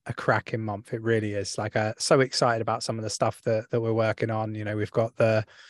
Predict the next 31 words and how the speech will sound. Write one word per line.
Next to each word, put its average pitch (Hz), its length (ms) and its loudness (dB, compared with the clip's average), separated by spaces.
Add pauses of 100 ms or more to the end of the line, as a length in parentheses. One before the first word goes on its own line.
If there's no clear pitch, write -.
(360)
um, 107 480 -4 (140)
the 127 80 2
physical 135 580 6
clothing 131 560 4
range 131 460 0
that 127 120 -2
we're 127 120 -2
working 127 420 2
on. 123 380 -4 (120)
Um, 107 520 -6 (120)
lots 135 280 4
of 135 80 4
stuff - 240 2
happening 127 320 0
in 120 140 -2
the 113 60 -4
Discord 123 540 2
and 117 80 -4
with 113 180 -6
Patreon. 127 520 0 (480)
And, 117 380 -4
uh, 110 320 0 (480)
yeah, 139 160 6
we've 143 160 6
got 127 160 2
the 120 220 6
Christmas, - 680 -2
uh, 117 300 -2
meetups, 120 560 -2
right? 143 280 2
So 117 380 0